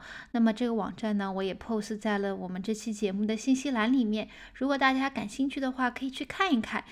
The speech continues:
去了解更多关于恋爱关系里面的健康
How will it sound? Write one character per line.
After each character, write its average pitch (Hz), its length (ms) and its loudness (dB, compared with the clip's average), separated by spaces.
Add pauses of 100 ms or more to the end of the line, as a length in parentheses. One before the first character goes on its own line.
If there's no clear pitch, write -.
(140)
去 233 160 0
了 202 180 2
解 208 180 -2
更 254 360 2
多 247 240 0
关 254 280 2
于 202 200 0
恋 247 200 4
爱 226 160 2
关 233 300 4
系 262 240 -2
里 214 180 -2
面 208 240 2
的 190 300 -4
健 247 260 2
康 269 300 2